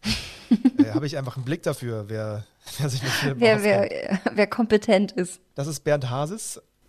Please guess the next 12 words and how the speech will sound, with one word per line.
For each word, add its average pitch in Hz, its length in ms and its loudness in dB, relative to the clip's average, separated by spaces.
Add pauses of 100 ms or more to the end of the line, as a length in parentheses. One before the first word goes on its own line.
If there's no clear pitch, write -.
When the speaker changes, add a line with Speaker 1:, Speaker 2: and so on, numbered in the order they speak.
Speaker 2:
mein 120 580 0 (380)
alter 143 240 2
lieber 127 260 2
Kollege 127 540 2
aus - 480 -2
Stuttgart, - 800 0
bei 120 100 0
dem 123 240 0
ich 147 320 -4
einst 131 440 0
gelernt 127 400 0
habe 139 500 2